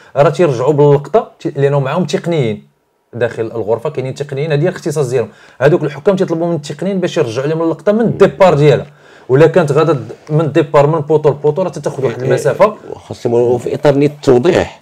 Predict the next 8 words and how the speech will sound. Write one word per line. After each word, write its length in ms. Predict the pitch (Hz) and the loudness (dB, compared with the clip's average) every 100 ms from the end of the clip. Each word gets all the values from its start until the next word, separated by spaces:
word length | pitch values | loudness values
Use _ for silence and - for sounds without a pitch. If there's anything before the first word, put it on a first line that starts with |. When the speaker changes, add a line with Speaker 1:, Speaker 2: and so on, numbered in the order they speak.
| - | -14
Speaker 1:
مم. 160 | 107 95 _ | -14 -14 _
Speaker 2:
بارفوا 380 | 113 104 151 156 120 - _ _ - - | -6 -2 -2 -2 -6 -14 _ _ -20 -8
كنشوفوا 400 | 127 107 113 107 | -8 -6 -8 -6
مثلا 200 | 104 113 | -4 -4
الحكم 520 | 95 113 117 165 165 131 _ _ _ _ | -6 -10 -4 0 0 -4 _ _ _ _
تيتصنت 580 | - 117 - - 143 208 - - _ _ _ _ _ - | -6 -6 -4 -4 -2 -2 -4 -16 _ _ _ _ _ -4
وتيلعب 420 | 143 165 139 107 - | 2 4 4 0 2
كرة. 280 | 113 85 | 2 2